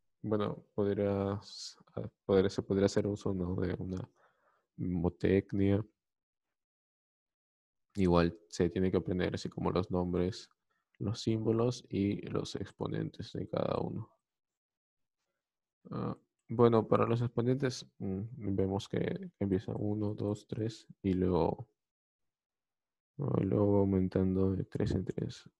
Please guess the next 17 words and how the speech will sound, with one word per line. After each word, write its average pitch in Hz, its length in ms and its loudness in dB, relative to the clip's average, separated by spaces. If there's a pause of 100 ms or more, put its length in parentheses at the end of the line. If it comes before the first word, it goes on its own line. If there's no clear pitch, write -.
(160)
tres 123 220 0
a - 100 2
seis, - 440 -4
tres - 260 -2
a - 60 -12
nueve, 110 540 0
doce, 113 540 -2
quince, 107 560 -4
más 120 240 -14
tres, 101 320 -2 (200)
más 127 160 -8
tres, - 220 -4
más 117 140 -4
tres. - 280 -4 (1900)
Igual 107 360 4
para 101 220 4
los, 90 360 2